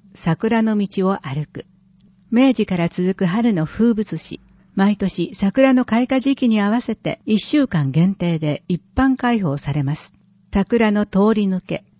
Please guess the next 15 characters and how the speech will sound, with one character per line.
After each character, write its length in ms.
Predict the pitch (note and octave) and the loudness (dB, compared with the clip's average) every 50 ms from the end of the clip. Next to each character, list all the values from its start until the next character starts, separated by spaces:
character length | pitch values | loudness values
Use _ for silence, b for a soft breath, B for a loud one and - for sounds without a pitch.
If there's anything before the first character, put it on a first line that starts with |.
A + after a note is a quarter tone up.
| _ _ - | _ _ -4
約 400 | G3+ A3 - - F3+ D#3+ D#3+ b b b b | -2 -2 -2 -2 -4 -4 -4 b b b b
五 140 | - F3 E3+ | 2 4 4
百 260 | F#3 A#3 B3+ - D4 | 4 4 2 2 2
六 240 | C4 B3+ A#3 - B3 | 2 2 2 0 -2
十 220 | A3 B3+ B3+ B3 | -2 0 0 0
メ 160 | A#3 A3 G3+ E3+ | 0 0 -2 -2
ー 40 | |
ト 140 | - - - | -4 -8 -10
ル。 140 | - - - _ _ _ _ - | -12 -12 -16 _ _ _ _ -2
八 160 | F3+ F3 G3 B3 C4+ | 2 2 4 4 2
重 40 | |
桜 440 | C4 - C#4 C#4 - - G#3 E3 D#3 | 2 2 0 0 0 0 0 0 0
が 180 | D3+ D3 D#3 F3+ | 0 0 0 0
主 160 | F#3+ F3+ D#3+ | 0 0 -2
で、 220 | D3+ D3 C#3+ - | -2 -4 -6 -8